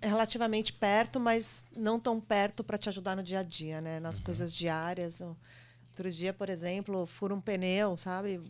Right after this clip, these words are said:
Speaker 1: E, e você tem que se virar ali com eles, você tem que, eu,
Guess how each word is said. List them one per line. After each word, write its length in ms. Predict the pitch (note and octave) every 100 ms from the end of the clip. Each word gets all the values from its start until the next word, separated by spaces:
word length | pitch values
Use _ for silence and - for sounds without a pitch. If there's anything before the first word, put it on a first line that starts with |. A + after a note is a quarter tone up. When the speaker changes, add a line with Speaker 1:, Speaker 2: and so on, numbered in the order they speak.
| - -
Speaker 1:
E, 320 | F3+ F3+ F#3
e 20 |
você 280 | F3 F3 F#3+
tem 160 | G#3
que 40 | G#3+
se 140 | A#3+
virar 240 | A3+ A3+ A3+
ali 160 | A3
com 180 | A3+ A#3
eles, 540 | G#3 G#3 B3 B3+ A3+
você 160 | F#3+ F#3
tem 160 | G3 G3+
que, 280 | G#3+ G3+ F#3 - - - -
eu, 200 | F#3+